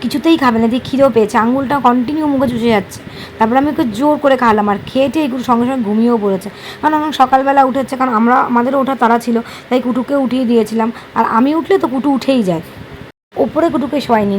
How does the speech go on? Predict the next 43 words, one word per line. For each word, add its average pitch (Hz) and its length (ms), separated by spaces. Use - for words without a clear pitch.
নিচে 226 220
এনে 254 220
কুটুকে 240 340
শুয়ে 208 220
দিলাম। 175 160
আর 220 80
মানুর 226 240
মা 294 100
দিকে 294 160
রুটি 233 140
করছিল, 196 400
আর 190 60
আমাকে 240 320
টিফিনে 254 360
দিল 277 80
আম, 247 120
রুটি 226 260
আর 285 140
ডিমের 214 300
অমলেট। 180 220
আমার 214 220
ছিল 285 120
ফেভারিট 247 420
খাবার 180 320
এটা। 175 160
মানুর 226 360
মা 311 140
আর 294 60
নমিতা 233 300
দিকেও 285 200
বললাম, 247 220
"তোমরা 240 280
একটু 269 160
টিফিন 254 240
করে 185 200
নাও।" 165 100
তাই 190 200
তারা 214 180
আম, 233 440
আমার 214 180
ঘরে 233 200
ছিল 233 160
একটু 220 100